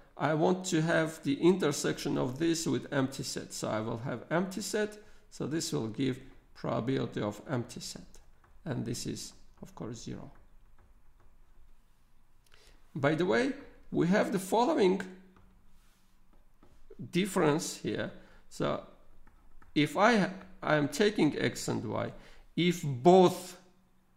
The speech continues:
x and y, if they are both tending to plus infinity,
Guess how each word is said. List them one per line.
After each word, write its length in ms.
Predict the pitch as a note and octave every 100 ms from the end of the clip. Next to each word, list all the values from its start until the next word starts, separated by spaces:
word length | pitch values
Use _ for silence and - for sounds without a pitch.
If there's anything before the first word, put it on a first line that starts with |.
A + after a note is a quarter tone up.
| _ _
x 320 | D#3 E3 - D3
and 180 | B2+ A#2
y, 420 | A#2 A#2 A2+ A2+
if 280 | B2+ B2 A2
they 200 | C3 C3+
are 160 | C#3 B2+
both 600 | A2+ D#3 E3 - - -
tending 360 | C#3+ C3 A#2+
to 140 | - D3+
plus 380 | - C#3+ - -
infinity, 760 | A2+ - G#3+ G#3 G#3 F3+